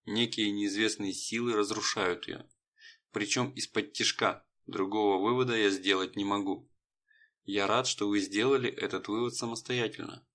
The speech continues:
Лопайни пристально посмотрел на собеседника. В глазах горел иронический огонек. Идем дальше.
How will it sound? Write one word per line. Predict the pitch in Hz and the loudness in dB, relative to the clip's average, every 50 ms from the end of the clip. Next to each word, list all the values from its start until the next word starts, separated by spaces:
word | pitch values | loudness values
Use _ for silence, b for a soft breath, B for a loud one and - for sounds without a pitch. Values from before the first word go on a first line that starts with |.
| _ _ _ - | _ _ _ -4
Лопайни | - 98 92 - - 104 120 131 131 123 104 | -2 -2 -2 0 0 0 0 2 0 -2 -4
пристально | - 110 110 110 - - 113 107 101 95 | -2 -2 -4 -2 -2 -4 -2 -2 -2 -4
посмотрел | - 101 - - 101 95 95 98 98 98 | -4 -8 -8 -6 -8 -6 -6 -4 -4 -4
на | 98 | -4
собеседника. | 95 - - 98 98 95 - - - 90 90 92 90 87 - - 92 - _ _ _ _ _ _ _ | -4 -4 -6 -6 -4 -4 -6 -4 -6 -6 -6 -4 -6 -8 -8 -12 -16 -18 _ _ _ _ _ _ _
В | - 101 95 | -8 -8 -4
глазах | 98 101 98 92 101 113 123 123 117 | -2 -2 0 2 2 0 0 0 -2
горел | 120 117 113 117 113 113 - _ | -2 -2 -2 -2 -6 -8 -12 _
иронический | - 92 98 98 95 95 98 98 - - - - 95 92 | -6 -2 -2 -2 0 -2 0 0 0 0 0 -2 -4 -4
огонек. | 90 90 92 92 92 90 87 - - _ _ _ _ _ _ _ _ - | -4 -4 -6 -6 -6 -10 -10 -14 -18 _ _ _ _ _ _ _ _ -6
Идем | - 101 113 131 131 131 | -6 -2 -2 0 -2 2
дальше. | 123 123 110 98 95 - - | 4 4 4 4 4 0 -4